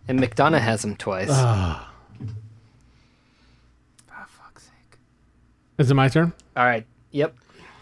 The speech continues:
Speaker 2: <sighs> Okay, I, I think this movie is so funny. Um, it's This Is the End.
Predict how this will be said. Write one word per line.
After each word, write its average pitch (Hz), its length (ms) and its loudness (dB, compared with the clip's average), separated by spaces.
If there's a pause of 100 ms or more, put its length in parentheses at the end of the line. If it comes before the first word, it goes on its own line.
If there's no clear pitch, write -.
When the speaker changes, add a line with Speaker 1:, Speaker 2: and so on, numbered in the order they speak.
(680)
Speaker 2:
<sighs> - 60 -4 (840)
Okay, 131 300 -2 (100)
I, 190 320 2
I 180 200 2
think 170 180 2
this 147 160 0
movie 127 240 0
is 101 100 -6
so 120 200 0
funny. 110 440 -2 (460)
Um, 110 420 -2 (760)
it's 139 260 -2
This 151 320 2
Is 139 140 2
the 135 160 4
End. 143 320 2